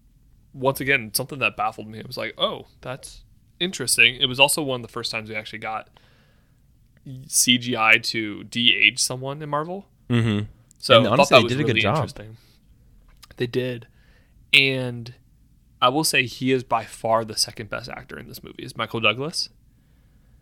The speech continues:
Speaker 1: And then, to be honest, Evangeline Lilly does a really good job. And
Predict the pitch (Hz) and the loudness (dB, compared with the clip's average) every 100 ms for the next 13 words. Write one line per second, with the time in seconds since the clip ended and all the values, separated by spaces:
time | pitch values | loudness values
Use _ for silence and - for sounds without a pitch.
0 | _ _ _ - 127 120 123 120 117 113 | _ _ _ -10 -8 -2 0 0 -2 -4
1 | 113 110 - _ _ _ _ _ _ _ | -10 -14 -20 _ _ _ _ _ _ _
2 | _ - _ _ _ _ - - - 131 | _ -20 _ _ _ _ -20 -14 -12 -12
3 | - - - 127 127 180 202 196 135 117 | -14 -16 -10 -6 -6 -6 -6 -6 -6 -8
4 | 117 156 110 107 107 107 104 113 123 139 | -8 -8 -6 -4 -4 -4 -6 -2 2 4
5 | 151 135 120 107 104 113 117 147 - _ | 4 2 0 -2 -8 -6 -8 -8 -18 _
6 | _ _ _ _ _ 123 117 117 | _ _ _ _ _ -12 -12 -14